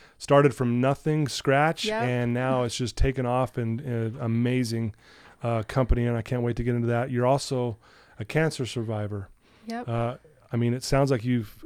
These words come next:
Speaker 1: had bouts with it three times
Speaker 2: Yep.
Speaker 1: over the,
Speaker 2: <laughs>
Speaker 1: over the little while, and, uh, but you've also been clean from it. Is that what you would say?
Speaker 2: Yeah, I would say I'd be, been, been in remission. For,
Speaker 1: Remission.
Speaker 2: yeah. For quite some
Speaker 1: Seventeen
Speaker 2: time.
Speaker 1: years, correct?
Speaker 2: Yep.
Speaker 1: Awesome.
Speaker 2: Yep. Yeah.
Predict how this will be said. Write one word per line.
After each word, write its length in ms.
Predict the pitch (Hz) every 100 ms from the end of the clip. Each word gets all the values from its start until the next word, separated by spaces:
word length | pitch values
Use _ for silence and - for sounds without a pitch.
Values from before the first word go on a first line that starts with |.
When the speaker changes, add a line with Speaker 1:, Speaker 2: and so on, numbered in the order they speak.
| -
Speaker 1:
had 260 | 127 120 107
bouts 300 | 127 151 139
with 140 | -
it 180 | 123 -
three 320 | - 120 151
times 720 | - 131 160 120 104 92 - - - -
Speaker 2:
Yep. 380 | 214 220 269 -
Speaker 1:
over 300 | 330 120 320
the, 160 | 311 302
Speaker 2:
<laughs> 120 | 254
Speaker 1:
over 160 | 139 123
the 60 |
little 180 | 123 120
while, 300 | 120 120 123
and, 220 | 123 127 147
uh, 160 | 123 117
but 140 | 135
you've 180 | 131 120
also 300 | 139 139 139
been 220 | 131 127
clean 480 | - 143 151 151 143 - - - _
from 240 | - 143 156
it. 80 |
Is 80 | 135
that 180 | 143 143
what 80 | 143
you 100 | 143
would 120 | 135
say? 280 | - 139 147
Speaker 2:
Yeah, 200 | 156 190
I 40 |
would 120 | -
say 120 | 339 269
I'd 120 | 247
be, 160 | 247 233
been, 420 | 220 226 220 220
been 220 | - 233
in 80 | 214
remission. 460 | 208 185 - 233 277
For, 80 | 127
Speaker 1:
Remission. 500 | 127 135 - 117 -
Speaker 2:
yeah. 180 | 95 -
For 60 | - _ -
quite 20 |
some 60 | -
Speaker 1:
Seventeen 440 | 139 139 143 - 135
Speaker 2:
time. 80 | 131
Speaker 1:
years, 260 | 127 113
correct? 440 | - 117 127 - -
Speaker 2:
Yep. 220 | 202 - _ _ _ -
Speaker 1:
Awesome. 440 | 117 113 120 107 -
Speaker 2:
Yep. 100 | 98
Yeah. 140 | 92